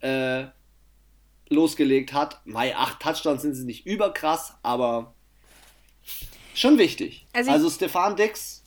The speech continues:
Speaker 2: Also offensiv
Speaker 1: der
Speaker 2: bin ich voll bei dir. Da denke ich auch, ähm, nicht nur wegen Stefan Diggs, sondern einfach, die funktionieren alle gut. Die haben auch eine gute O-Line. Die, äh, blocken auch schön vor.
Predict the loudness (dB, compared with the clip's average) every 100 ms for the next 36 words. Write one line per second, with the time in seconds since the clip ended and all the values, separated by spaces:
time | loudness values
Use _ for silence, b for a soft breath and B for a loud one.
0 | _ 0 2 4 4 2 -2 -2 0 0
1 | 0 -4 -20 _ -4 -2 -2 0 0 4
2 | 4 4 4 4 4 4 2 0 -2 -2
3 | -6 -2 0 2 2 0 0 0 2 0
4 | -4 -2 -4 -4 -6 -4 -4 -4 -6 -8
5 | -2 0 0 -2 -4 -8 -18 -10 -4 -4
6 | -4 -6 -8 -20 _ -8 -6 0 0 -2
7 | -6 _ _ -12 -4 -2 0 0 0 2
8 | 2 2 -2 -4 -2 0 0 -2 -4 -2
9 | -2 0 2 6 6 6 2 -2 b b
10 | b b b b b b b b -6 -2
11 | 0 -2 -2 2 4 4 4 2 2 2
12 | 2 2 0 -2 0 2 4 4 2